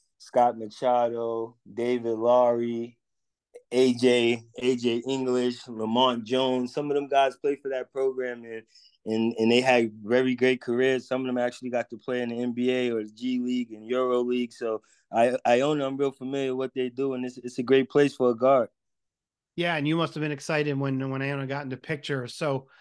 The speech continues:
Speaker 2: as I said, Iona landing Rodrigo was a surprise to the fans,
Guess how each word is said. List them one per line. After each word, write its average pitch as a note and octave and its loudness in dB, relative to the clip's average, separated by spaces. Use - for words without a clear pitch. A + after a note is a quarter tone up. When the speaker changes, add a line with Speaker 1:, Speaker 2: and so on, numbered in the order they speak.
Speaker 2:
as D#3+ -4
I F3+ 0
said, F3+ 0
Iona E3+ -4
landing E3+ -2
Rodrigo D3+ -2
was B2+ -6
a B2 -18
surprise E3 -4
to D3 -12
the C3 -8
fans, C3 -4